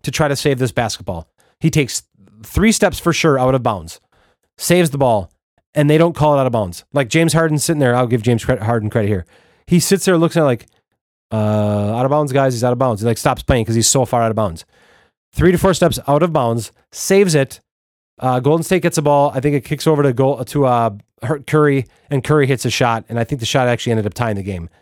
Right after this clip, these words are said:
It is, and the ref, you can see the ref in the background. Basically, you can see that he's looking in the area. That is why officials take so much shit. It's stuff like that that is so god-awful.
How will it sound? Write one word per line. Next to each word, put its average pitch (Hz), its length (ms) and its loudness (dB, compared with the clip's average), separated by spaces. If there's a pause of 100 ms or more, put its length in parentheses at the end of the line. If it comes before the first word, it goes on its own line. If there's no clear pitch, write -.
(920)
It 160 140 4
is, 165 280 2 (600)
and 175 100 2
the 170 80 6
ref, 208 240 2
you 185 80 0
can 175 120 2
see 180 120 2
the 160 100 4
ref 151 160 2
in 139 60 -4
the 127 60 0
background. 139 280 0
Basically, 139 400 0 (160)
you 135 80 -2
can 139 140 -2
see 226 160 -2
that 160 100 2
he's 113 140 -4
looking 131 240 -2
in 117 40 0
the 113 120 0
area. 87 300 -4 (960)
That 165 260 2
is 165 200 2 (120)
why 135 240 0
officials 120 760 -2 (280)
take 131 180 0
so 131 180 0
much 123 160 0
shit. - 280 -6 (800)
It's 147 180 -2
stuff - 320 -2
like 185 160 -2
that 151 220 2
that 127 100 2
is 120 100 0
so 151 400 0
god-awful. 127 840 0